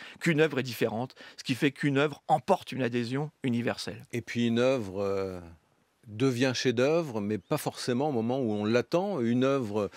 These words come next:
Speaker 2: je pense aux Demoiselles d'Avignon, elle n'a, elle, c'est une œuvre qui a été, euh, incomprise, euh, euh, parfois même, euh,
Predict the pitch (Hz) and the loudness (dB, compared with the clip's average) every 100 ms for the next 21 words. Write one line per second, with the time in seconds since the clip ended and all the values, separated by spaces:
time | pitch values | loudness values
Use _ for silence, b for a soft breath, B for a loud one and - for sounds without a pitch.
0 | B B - - 147 - 123 117 117 107 | B B -10 0 0 4 4 6 4 4
1 | 110 107 113 139 175 147 104 104 104 104 | 4 4 2 2 2 2 0 -2 -2 -4
2 | 101 - 107 120 113 107 98 90 110 110 | -6 -8 -2 0 0 0 0 0 0 2
3 | 92 90 B B 117 139 160 - 160 180 | 0 -4 B B 0 4 2 4 2 2
4 | 156 120 110 101 B B B 101 101 104 | 2 4 4 2 B B B 2 2 0
5 | 104 98 127 - - 127 120 120 113 107 | -2 0 -2 -2 2 4 4 4 4 2
6 | 101 98 | 2 0